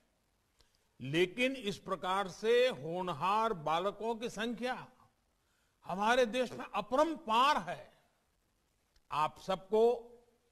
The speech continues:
एक बार फिर इन पुरस्कारों के लिए बहुत, बहुत बधाई।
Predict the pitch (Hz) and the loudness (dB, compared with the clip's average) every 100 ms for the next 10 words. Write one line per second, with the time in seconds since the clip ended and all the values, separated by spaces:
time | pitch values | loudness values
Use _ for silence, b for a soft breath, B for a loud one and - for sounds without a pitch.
0 | _ - 165 180 160 185 185 - 220 269 | _ -6 0 0 2 2 2 0 0 0
1 | 277 285 - _ _ _ _ _ _ _ | 0 -4 -18 _ _ _ _ _ _ _
2 | - 185 185 - 175 180 - 185 208 247 | -6 -4 -4 -6 -4 -4 -2 0 4 4
3 | 226 226 202 165 113 - _ _ _ _ | 2 2 2 -2 -6 -14 _ _ _ _
4 | _ _ _ - 113 175 151 233 247 254 | _ _ _ -20 -4 -4 4 8 8 6
5 | - 151 160 190 202 147 151 135 151 151 | 4 -4 0 2 2 0 -4 0 0 0